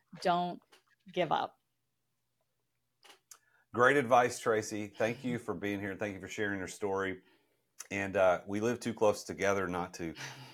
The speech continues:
Speaker 2: uh, see each other, like, live and
Speaker 1: Yes.
Speaker 2: in person at some point. So we de-, definitely need to figure that out in the near future. But thank you again
Speaker 1: For
Speaker 2: for being
Speaker 1: sure.
Speaker 2: on the show. Congratulations on your success.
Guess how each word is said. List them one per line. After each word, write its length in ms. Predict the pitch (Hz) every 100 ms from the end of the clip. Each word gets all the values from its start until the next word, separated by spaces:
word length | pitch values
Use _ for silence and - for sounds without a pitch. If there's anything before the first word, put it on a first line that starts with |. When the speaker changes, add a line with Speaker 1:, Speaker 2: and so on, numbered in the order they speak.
| -
Speaker 2:
uh, 260 | 80 78 76 73
see 200 | - 110
each 140 | 101
other, 300 | 101 87 85 -
like, 180 | 90 87 -
live 300 | 92 95 90
and 100 | 87
Speaker 1:
Yes. 80 | 85
Speaker 2:
in 40 |
person 380 | - 85 - 76
at 100 | 67
some 200 | - 78
point. 260 | - 67
So 140 | - 90
we 140 | 85
de-, 180 | 90 104
definitely 400 | 101 107 101 101
need 80 | 87
to 60 |
figure 200 | - 92
that 180 | 87 85
out 280 | 85 85 -
in 80 | 82
the 80 | 82
near 160 | 82
future. 320 | 78 85 -
But 140 | 78 78 - _ -
thank 220 | 123 127
you 60 |
again 180 | 117 123
Speaker 1:
For 100 | 117
Speaker 2:
for 0 |
being 140 | 110 113
Speaker 1:
sure. 60 |
Speaker 2:
on 60 | 110
the 60 |
show. 160 | 107 104
Congratulations 760 | 101 98 120 120 123 117 -
on 120 | 107 101
your 100 | 87
success. 480 | - - 110 104